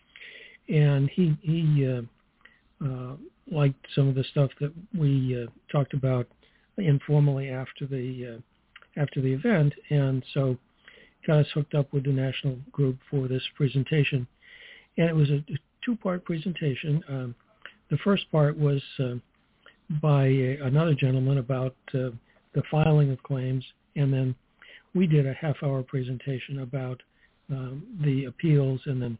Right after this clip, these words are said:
the questions and so on after that. But we, we got a chance to talk with these folks about, um,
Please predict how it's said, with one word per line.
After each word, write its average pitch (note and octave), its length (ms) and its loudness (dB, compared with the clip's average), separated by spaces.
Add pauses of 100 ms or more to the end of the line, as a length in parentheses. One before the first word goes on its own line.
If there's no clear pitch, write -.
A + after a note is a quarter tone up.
(400)
the D3 60 -4
questions - 560 -6
and D3 140 -6
so C3+ 140 -4
on B2 140 -6
after B2 220 -10
that. C3 220 -4 (160)
But C#3+ 200 0 (960)
we, G3 180 4
we F#3 140 0
got A#3 160 2
a D#3+ 140 -2
chance F3 280 2
to D3 100 -4
talk E3 320 -4
with D3 100 2
these C3+ 240 0
folks C3+ 260 -2 (100)
about, C3+ 380 -2 (300)
um, B2+ 340 -6